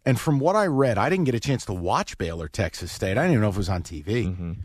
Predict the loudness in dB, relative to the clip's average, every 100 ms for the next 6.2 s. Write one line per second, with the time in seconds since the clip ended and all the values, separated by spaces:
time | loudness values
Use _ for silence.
0 | -14 _ _ _ _ _ -2 0 2 2
1 | 4 4 2 2 2 2 2 0 2 0
2 | 0 -2 -2 -2 -4 -4 -6 -2 0 0
3 | 0 0 2 0 -2 -2 -2 -2 -6 -2
4 | 0 0 0 -2 -2 -2 0 0 0 -4
5 | -6 -6 -6 -2 0 0 -2 0 0 0
6 | -4 -8